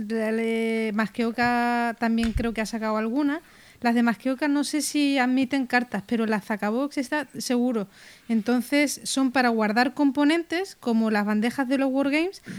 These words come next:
pero además también te vienen compartimentos para guardar cartas. Eh, cada una en su compartimento, luego puedes recortar. Y a mí eso también, algún juego lo tengo hecho así. Y, por ejemplo, en el Mansiones de la Locura lo tengo así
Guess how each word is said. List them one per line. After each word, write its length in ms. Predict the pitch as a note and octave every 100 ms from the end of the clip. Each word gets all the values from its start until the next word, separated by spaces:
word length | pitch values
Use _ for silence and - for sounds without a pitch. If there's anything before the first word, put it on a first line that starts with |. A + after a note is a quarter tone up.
| -
pero 220 | B3+ B3
además 340 | A3 A3+ A#3+
también 340 | - C#4+ C#4 C4+
te 140 | C#4+
vienen 300 | C4 C#4 D4
compartimentos 760 | C#4 C4+ C4+ B3 B3+ C4 B3 -
para 320 | D4 C4+ A#3+ -
guardar 480 | A#3 A#3 A#3+ B3
cartas. 500 | - C4 - F#3+ - - -
Eh, 560 | A3+ A3+ A3 A3+ A3 G3+
cada 220 | A3+ A3
una 160 | A3 A#3+
en 60 | A#3+
su 200 | B3 G#3+
compartimento, 680 | A#3 A3 A3+ A#3 C4 C4
luego 220 | A#3+ A3+
puedes 260 | A3+ A#3+ A#3
recortar. 600 | A#3 A#3 A3 - C4 D4 - - - - -
Y 400 | A#3+ A#3 A#3 A3+
a 140 | G3+
mí 340 | G3+ A3 A#3+ C4
eso 220 | B3+ C#4+
también, 440 | C#4 C4+ C#4+ D4
algún 280 | C#4 C4 C#4
juego 260 | B3+ D4+ D4+
lo 140 | C#4+
tengo 260 | C#4 C4+ C4+
hecho 160 | C4
así. 280 | C#4+ - E4+ -
Y, 760 | - B3+ B3 A#3 A3+ A3+ A3 G#3 - _ _
por 120 | -
ejemplo, 320 | A#3 G#3+ B3 C4+
en 60 |
el 60 | B3+
Mansiones 440 | A#3 G3+ B3 B3+
de 60 | C4
la 120 | B3+
Locura 360 | C4 B3 C#4 D4
lo 80 |
tengo 180 | A#3+ A#3+
así 260 | A#3+ A#3+